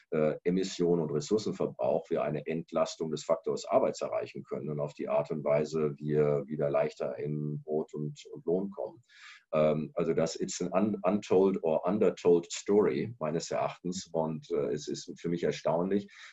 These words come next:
wie insbesondere auch konservative und liberale Kreise,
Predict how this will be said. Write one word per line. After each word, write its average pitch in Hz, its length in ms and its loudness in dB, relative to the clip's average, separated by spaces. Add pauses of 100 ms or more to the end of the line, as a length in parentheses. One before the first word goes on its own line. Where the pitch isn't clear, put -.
wie 80 120 2
insbesondere 98 560 2
auch 78 220 2
konservative 95 720 0
und 80 160 -2
liberale 82 580 2
Kreise, 76 640 -2